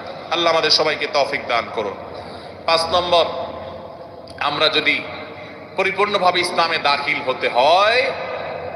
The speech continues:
তাহলে সেক্ষেত্রে আমাদের সকল ক্রিয়াকর্ম, সকল কিছু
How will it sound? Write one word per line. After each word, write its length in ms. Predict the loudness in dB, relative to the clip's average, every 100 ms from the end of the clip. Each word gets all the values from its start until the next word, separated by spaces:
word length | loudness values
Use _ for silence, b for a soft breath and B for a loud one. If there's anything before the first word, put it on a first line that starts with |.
| -4
তাহলে 300 | -2 0 4
সেক্ষেত্রে 640 | 4 4 0 -4 -2 -4 -6 -12 -14 -16 -16 -12 -2
আমাদের 400 | 0 2 2 0 -2 -8 -10 -10 -12 -12 -12 -14 -16 -2
সকল 720 | 2 4 4 4 6 6 6 2 0
ক্রিয়াকর্ম, 800 | 2 2 4 4 2 2 0 -2 -6 -10 -10 -12 -8 0
সকল 540 | 2 2 4 6 4 2
কিছু 300 | -2 -2